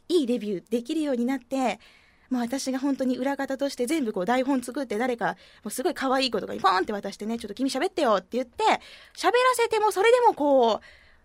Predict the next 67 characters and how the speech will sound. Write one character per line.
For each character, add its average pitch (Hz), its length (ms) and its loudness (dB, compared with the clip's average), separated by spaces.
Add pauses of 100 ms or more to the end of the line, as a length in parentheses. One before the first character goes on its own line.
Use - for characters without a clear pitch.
ゲ 233 120 -2
ー 233 40 2
ム 233 80 2
番 233 140 -2
組 202 200 -4
と 208 80 -4
し 202 80 -10
て 185 240 -4 (400)
面 240 160 0
白 262 180 2
い 254 60 2
じ 269 60 2
ゃ 214 180 0
ん 190 40 -8
っ - 20 -10
て 208 160 -10
聞 262 180 -6
い 269 80 -6
て 285 100 -6
く 285 100 -6
れ 285 140 0
る 277 100 -2
よ 277 180 0
う 269 60 0
な 233 120 0
の 226 140 -2
が 220 260 -2 (320)
理 208 100 -8
想 214 300 -4
な 233 160 -2
ん 208 120 -6
だ 190 100 -10
よ 175 180 -10
ね。 277 640 -2 (300)
う 220 60 -4
ん。 226 640 0 (520)
い 214 80 -10
や 185 280 -8
ー、 - 20 -14
で 190 100 -12
も 190 100 -10
ほ 208 140 -8
ん - 20 -8
と - 380 -10
み 202 120 -8
ん 208 80 -8
な 208 120 -8
に 196 180 -12
支 - 100 -16 (140)
え 214 100 -10
ら 226 100 -8
れ 226 100 -8
て、 208 280 -8 (540)
ハ - 120 -18
ピ - 100 -20
コ 214 100 -8
ン 208 60 -6
も 208 140 -6
レ 214 100 -6
ベ 226 100 -2
ル 226 120 -4
二 240 180 0
十 220 120 -6
一 220 220 -8
に 247 80 0
な 269 160 0
り、 294 320 -2